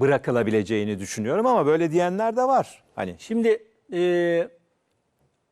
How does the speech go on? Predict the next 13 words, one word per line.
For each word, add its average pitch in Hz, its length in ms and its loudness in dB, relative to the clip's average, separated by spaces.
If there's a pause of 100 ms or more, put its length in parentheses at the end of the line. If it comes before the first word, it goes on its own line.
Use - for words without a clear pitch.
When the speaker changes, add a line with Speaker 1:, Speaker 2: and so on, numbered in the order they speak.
Speaker 2:
ben 226 100 4
yine 226 340 2
baştan 165 400 0
tırnak 170 400 -8
içinde, 139 320 -10
yani 147 260 -2
Cumhur 160 240 -4
İttifakı'nı 151 640 -6
destekleyen 160 680 -2
bir 175 80 -2
vatandaş 160 600 -2
olarak 139 320 -6
söylüyorum. 131 440 -8